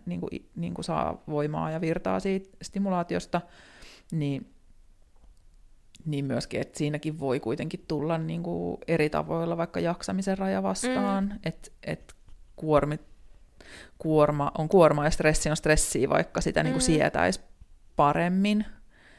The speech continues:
Speaker 1: Et, tai mä en oo varma,
Speaker 2: Mm.
Speaker 1: mut näin mä haluaisin niinku ainakin ajatella, että et, et ei ka-, aina oo kyse siitä, että jotenkin työpaikka ja työelämä niinku vaatii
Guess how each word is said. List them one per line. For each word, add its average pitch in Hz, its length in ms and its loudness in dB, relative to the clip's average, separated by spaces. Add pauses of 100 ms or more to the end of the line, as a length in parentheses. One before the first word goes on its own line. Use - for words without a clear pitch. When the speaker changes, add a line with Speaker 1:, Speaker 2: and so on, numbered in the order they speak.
(360)
Speaker 1:
Et, - 320 -4 (840)
tai 135 260 -4 (100)
mä 151 140 -2
en 147 80 -2
oo 151 120 -4
varma, 143 300 -2 (520)
Speaker 2:
Mm. 262 280 -4
Speaker 1:
mut 151 140 -6
näin 147 180 0
mä 147 80 -2
haluaisin 170 400 -2
niinku 175 300 -4
ainakin 170 380 -4
ajatella, 180 520 -2
että - 320 -6 (2250)
et, - 220 -8
et - 160 -4 (100)
ei 170 140 4
ka-, - 120 0
aina 160 260 4
oo 143 60 2
kyse - 260 0
siitä, 135 460 2
että - 520 -2
jotenkin - 640 -6
työpaikka 151 640 2
ja 165 120 2
työelämä 156 580 2
niinku 180 260 -6
vaatii 190 760 -2